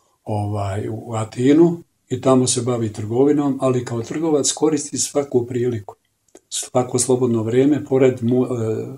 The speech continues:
drevnih mudraca i filozofa grčkih, da čita žitja svetih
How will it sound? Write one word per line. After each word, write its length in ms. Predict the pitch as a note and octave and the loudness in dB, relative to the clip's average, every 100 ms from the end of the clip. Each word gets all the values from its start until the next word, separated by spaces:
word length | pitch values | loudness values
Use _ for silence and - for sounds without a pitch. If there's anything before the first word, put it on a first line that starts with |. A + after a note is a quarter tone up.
| - _ _ _ | -18 _ _ _
drevnih 520 | - C3+ C#3 B2 A#2+ B2 | 4 8 10 8 4 0
mudraca 600 | A#2 A#2 A#2+ B2 A#2+ A2 | -2 -2 -2 -2 -2 -2
i 100 | A2 | -4
filozofa 640 | - A2 B2 B2 A2+ G2+ | -4 -2 0 -2 -4 -4
grčkih, 440 | B2 C#3 - C3 | -2 -2 -2 -4
da 160 | A#2 A2 | -2 -4
čita 320 | - C3 A#2+ | -6 -6 -6
žitja 400 | G2+ A#2+ G#2 F#2+ | -4 -4 -6 -6
svetih 600 | - C3+ C#3+ C#3+ C3+ B2+ | 0 4 6 6 4 4